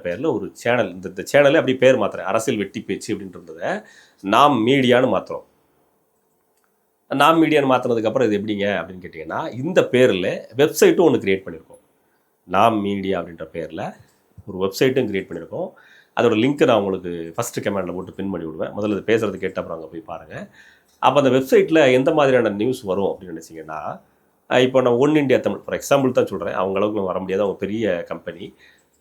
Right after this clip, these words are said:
அஹ், இந்த மாதிரியான சேனல்கள் இருக்கு. புதிய தலைமுறையா இருக்கட்டும், தினமலரா இருக்கட்டும், பெரிய பெரிய சேனல்கள்லாம் இருக்குது. இப்ப அவங்களுக்கு நியூஸ் மீடியாஸ் வந்து போட்டுட்டே இருப்பாங்க, அவங்க பெரிய சேனல்ஸ்.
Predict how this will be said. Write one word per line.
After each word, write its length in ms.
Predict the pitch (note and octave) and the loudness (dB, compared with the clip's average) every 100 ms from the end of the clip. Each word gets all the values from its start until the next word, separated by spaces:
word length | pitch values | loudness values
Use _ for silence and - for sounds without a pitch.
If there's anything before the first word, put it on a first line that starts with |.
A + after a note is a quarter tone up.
| - - | -20 -10
அஹ், 240 | - D#3 D3+ | 0 4 4
இந்த 120 | C#3+ | 4
மாதிரியான 440 | D3+ E3 D3 C3 - | 4 6 6 4 2
சேனல்கள் 280 | A#2+ A2+ | 0 0
இருக்கு. 180 | F#2+ F2+ | -4 -8
புதிய 220 | E2+ A#2 | -6 -2
தலைமுறையா 360 | G#2 G2 F#2+ F#2 | -2 -2 -2 -4
இருக்கட்டும், 320 | F#2 F2+ G2 | -4 -8 -6
தினமலரா 340 | G2 G2+ F#2+ F2+ | -4 -2 -2 -4
இருக்கட்டும், 300 | F2 F#2+ G#2+ | -6 -10 -6
பெரிய 200 | A2 B2 | -2 -2
பெரிய 180 | G#2 F2+ | -4 -6
சேனல்கள்லாம் 420 | F#2+ F#2+ F#2+ F#2 | -6 -4 -6 -6
இருக்குது. 220 | - - _ _ _ | -10 -20 _ _ _
இப்ப 160 | B2 | 2
அவங்களுக்கு 720 | A2 D3+ G3 F3 A2+ G2+ G#3+ | 4 4 4 4 2 0 -4
நியூஸ் 400 | C#3 E3+ B3+ - | 0 0 0 -2
மீடியாஸ் 380 | D3+ B2+ A#2 G2+ | -2 2 2 0
வந்து 140 | G#2+ C3 | -8 -6
போட்டுட்டே 300 | G#2 G2+ F#2 | -6 -2 -4
இருப்பாங்க, 260 | E2 D#2+ G#2+ | -6 -12 -6
அவங்க 160 | B2+ | -4
பெரிய 220 | B2 C#3 D3 | 0 2 0
சேனல்ஸ். 400 | - E2+ - | -2 -12 -14